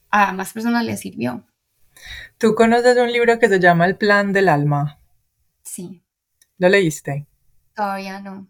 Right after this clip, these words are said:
Speaker 1: lo tengo,
Speaker 2: Bueno,
Speaker 1: sí,
Speaker 2: lo tienes
Speaker 1: lo
Speaker 2: que
Speaker 1: tengo.
Speaker 2: leer, pero yo siempre hablo de este libro cuando hay, porque ahorita dijiste algo que me hizo acordar de es-, de eso, y es que uno antes de nacer planea la vida,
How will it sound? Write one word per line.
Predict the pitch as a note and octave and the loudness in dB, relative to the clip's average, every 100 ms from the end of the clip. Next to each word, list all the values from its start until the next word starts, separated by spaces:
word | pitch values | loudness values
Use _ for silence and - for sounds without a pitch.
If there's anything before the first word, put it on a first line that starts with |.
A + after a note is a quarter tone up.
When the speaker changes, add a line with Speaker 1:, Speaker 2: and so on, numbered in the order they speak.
| - | -14
Speaker 1:
lo | G#3 G3+ | -12 -12
tengo, | G#3 G3+ | -8 -4
Speaker 2:
Bueno, | C#3+ G3+ G3+ | -4 -6 -10
Speaker 1:
sí, | G#3 | -6
Speaker 2:
lo | D#3+ | -4
tienes | D#3+ D#3 | -2 -2
Speaker 1:
lo | |
Speaker 2:
que | F3+ | 2
Speaker 1:
tengo. | F3+ | 2
Speaker 2:
leer, | D3 | 4
pero | F3+ F3+ | 4 4
yo | E3+ | 2
siempre | E3+ F#3+ G#3+ | -2 0 4
hablo | G#3+ G#3 | 4 2
de | G#3 | -2
este | - G#3 | -4 -4
libro | G#3 G3+ G3 | -2 -2 -2
cuando | F3+ E3 D#3 | -2 0 0
hay, | D3+ _ - | -2 _ -6
porque | E3+ E3 | -4 0
ahorita | F3 D#3+ F#3 | 0 2 0
dijiste | F#3+ D#3 - F#3 | 0 -2 2 2
algo | F3 F3+ | 2 0
que | E3+ | -4
me | D#3 | -2
hizo | D3+ | -2
acordar | D#3+ F3 D#3 C#3+ | -2 -2 0 0
de | D#3+ F3 | 2 2
es-, | D#3+ - D#3+ - | 2 -2 -10 -4
de | F#3+ E3 | 2 2
eso, | D3+ | 4
y | D#3 | 0
es | D3 | -2
que | - E3+ | -4 -4
uno | G3 F#3+ | 0 0
antes | F#3 F#3 F3 | 0 0 0
de | D#3 | 2
nacer | D3 D#3+ G3+ | 2 2 0
planea | - D#3 D3 C3+ | 0 -2 0 0
la | D3+ D3+ | 2 2
vida, | D#3 D3 B2 B2+ | 2 -2 -4 -8